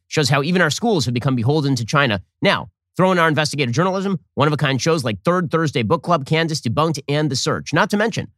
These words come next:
our willingness to fight for what you believe in, which is why I say the Daily Wire is much bigger than you think. When you sign up, you get all of these things.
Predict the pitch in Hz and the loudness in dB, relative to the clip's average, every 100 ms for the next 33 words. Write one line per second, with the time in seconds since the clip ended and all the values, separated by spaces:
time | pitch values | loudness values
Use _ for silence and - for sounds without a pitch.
0 | _ - 123 156 180 165 - 139 135 - | _ 0 4 4 2 -4 -6 -6 -6 -4
1 | 120 143 - 143 165 147 170 104 80 95 | -2 -2 -2 -2 0 0 0 -2 -4 -6
2 | 110 117 117 131 107 101 127 139 127 135 | -2 -2 0 -2 -4 -2 0 0 2 0
3 | 117 117 123 - 107 104 92 90 117 151 | 0 0 -2 -2 -4 -2 -2 -4 -4 -2
4 | 101 92 151 165 160 123 139 - 123 175 | -2 -2 0 0 -2 -2 -2 0 2 2
5 | - 135 131 120 143 127 | 0 -2 -2 -2 -2 -2